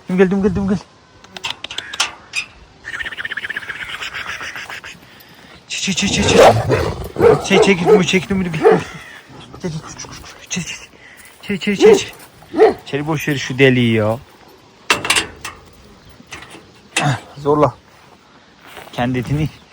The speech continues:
dövdürtecek manyak. Ne yapalım? Zeyno'yu da içeri alalım arkadaşlar. Dediğim gibi fazla vaktim yok. Ha, düğün telaşı var.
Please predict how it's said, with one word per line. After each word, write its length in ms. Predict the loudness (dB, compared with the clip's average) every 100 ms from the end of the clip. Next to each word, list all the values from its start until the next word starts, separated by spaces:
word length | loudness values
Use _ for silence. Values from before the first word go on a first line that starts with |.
| -20 _ -20 -20 -20 -20 _ _ -4
dövdürtecek 720 | 0 0 -2 -4 -2 2 0 2
manyak. 420 | 0 0 -4 -8 -20 -20 -20 -20 _ _ _ _ -20 -20 _ -20 -20 -20 -20 -20 -20 _ _ -20 -20 -2
Ne 60 |
yapalım? 420 | -2 0 -2 -2 -4 -8 -20 -20 -20 -20 -20 -20 -20 -20 -20 -8
Zeyno'yu 380 | 2 4 4 4
da 60 |
içeri 360 | 2 -2 -2 0
alalım 380 | 0 -2 -4 -6
arkadaşlar. 600 | -8 -10 -12 -8 -10 -10 -18 -20 -20 -20 -20 -20 -20 -20 -20 -14 -8
Dediğim 300 | -4 -2 -2
gibi 140 | -6
fazla 420 | -4 -4 0 2
vaktim 400 | 4 2 2 4
yok. 300 | 4 2 -4 -10 -20 -20 -20 -20 -20 -20 -20 -20 -12
Ha, 220 | -6 -4
düğün 160 | -2 -2
telaşı 500 | 0 0 0 0 0
var. 260 | 0 -2